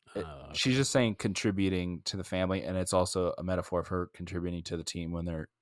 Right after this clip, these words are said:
Speaker 1: freaking superheroes. Um, I don't know. Most of these things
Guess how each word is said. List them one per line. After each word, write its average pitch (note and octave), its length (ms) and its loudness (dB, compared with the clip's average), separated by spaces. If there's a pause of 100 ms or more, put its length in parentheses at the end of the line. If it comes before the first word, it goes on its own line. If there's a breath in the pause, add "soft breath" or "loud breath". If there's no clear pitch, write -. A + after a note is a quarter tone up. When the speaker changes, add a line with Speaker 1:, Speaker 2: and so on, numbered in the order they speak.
Speaker 1:
freaking E2 300 -6
superheroes. D#2 580 -4 (720 loud breath)
Um, D2 460 2 (920)
I G#2 100 6
don't F#2+ 140 4
know. F2+ 180 4 (2000 loud breath)
Most D3 480 8
of F3+ 100 10
these E3+ 260 4
things D#3 580 2